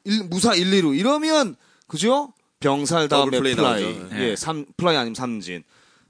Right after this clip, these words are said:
Speaker 1: 어, 뭐 목요일 경기도 마찬가지였어요. 이제 칠 회, 칠 회 일 사에서 일 사 만루였어요. 오승택이 삼진, 문기현 삼진, 그죠?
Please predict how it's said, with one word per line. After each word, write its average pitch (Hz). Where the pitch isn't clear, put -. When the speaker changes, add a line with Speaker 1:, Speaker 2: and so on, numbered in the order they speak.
Speaker 1:
어, 175
뭐 170
목요일 185
경기도 233
마찬가지였어요. 135
이제 98
칠 254
회, 220
칠 269
회 240
일 214
사에서 202
일 202
사 226
만루였어요. 156
오승택이 202
삼진, 110
문기현 147
삼진, 85
그죠? 143